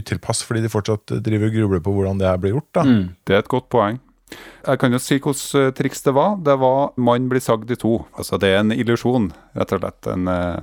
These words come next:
Speaker 1: <laughs>
Speaker 3: så, eh, den gode gamle, eh, legg deg i ei kiste,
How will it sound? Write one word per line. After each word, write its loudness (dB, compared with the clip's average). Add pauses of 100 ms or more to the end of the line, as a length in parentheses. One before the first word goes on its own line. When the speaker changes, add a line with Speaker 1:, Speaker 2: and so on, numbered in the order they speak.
(560)
Speaker 1:
<laughs> 0
Speaker 3:
så, -6
eh, -2
den 0
gode 4
gamle, 2
eh, 2
legg 2
deg 2
i 0
ei 2
kiste, 0